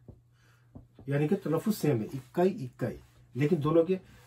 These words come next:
जो, अ, मतलब है बिल्कुल change है। इस इक्काई का मतलब होता है कि first floor, First floor।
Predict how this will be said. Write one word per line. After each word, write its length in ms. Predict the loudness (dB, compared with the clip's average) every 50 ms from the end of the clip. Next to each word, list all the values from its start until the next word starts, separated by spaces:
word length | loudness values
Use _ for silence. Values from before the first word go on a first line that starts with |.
| -12 -6
जो, 560 | -4 -2 0 2 2 4 2 2 2 -2 -4 -6 -8 -12 -18 -20 -20 -20 -20 -12 -6
अ, 40 | -4
मतलब 420 | -2 0 2 2 4 4 4 4
है 100 | 2 2
बिल्कुल 240 | 0 0 0 -2 -2
change 280 | 0 0 0 0 0 -2
है। 100 | -6 -6 -6
इस 180 | -8 -8 -8 -8
इक्काई 320 | -8 -8 -2 2 4 4 4
का 80 | 2
मतलब 240 | 0 0 2 2 2
होता 180 | 2 2 2 0
है 160 | -4 -4 -8 -14 -20 -20 -20 _ _ _ -6
कि 60 | -6
first 300 | -2 2 4 4 4 4
floor, 440 | 2 -2 0 2 2 0 -2 -6 -18 -20 -20 -20 -20 _ _ _ _ -20 -20 -20 _ _ -20 -20 -20 _ _ _ _ _ -20 -20 -20 _ _ _ -20 -20 -20 -20 -20 -20 -20 _ -20 -20 _ _ _ _ _ -20 -20 -20 _ _
First 260 | -6 -2 0 0 0
floor। 320 | -2 -4 -4 -4 -4 -6